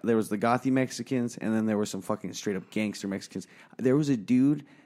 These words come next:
that was, like, in a wheelchair, an electric wheelchair, that his legs didn't fucking work, him and his, him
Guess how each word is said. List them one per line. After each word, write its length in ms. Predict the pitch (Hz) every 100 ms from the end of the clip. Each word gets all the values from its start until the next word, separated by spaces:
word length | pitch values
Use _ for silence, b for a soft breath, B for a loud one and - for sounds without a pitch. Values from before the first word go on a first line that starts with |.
| B
that 140 | 113
was, 100 | 113
like, 120 | 110 -
in 160 | 127
a 60 | 120
wheelchair, 540 | 92 113 113 110 113
an 80 | 98
electric 340 | 90 107 - -
wheelchair, 380 | 110 101 - 98
that 60 |
his 120 | 92 95
legs 280 | 110 107
didn't 180 | 101 95
fucking 260 | - 101 98
work, 160 | 104
him 160 | - 117
and 100 | 104
his, 180 | 95 -
him 240 | - 117